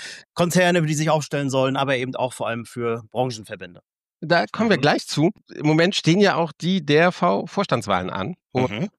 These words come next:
Speaker 2: Und die Präsidentschaftswahlen natürlich. Und, äh, wir wissen ja, dass du ein, ja,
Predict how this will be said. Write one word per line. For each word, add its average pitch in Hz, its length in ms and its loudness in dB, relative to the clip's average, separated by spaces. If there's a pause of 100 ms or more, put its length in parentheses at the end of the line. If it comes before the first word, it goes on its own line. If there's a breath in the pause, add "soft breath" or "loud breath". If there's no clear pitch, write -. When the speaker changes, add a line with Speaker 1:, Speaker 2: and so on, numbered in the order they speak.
(120)
Speaker 2:
Und 113 260 -6
die 113 80 -4
Präsidentschaftswahlen 101 1200 -4
natürlich. 110 720 -4
Und, 110 300 -6
äh, 107 260 -4
wir 104 160 -4
wissen 123 300 -4
ja, 160 420 0 (140)
dass - 280 -6
du 120 240 -6
ein, 120 520 0
ja, 104 300 -4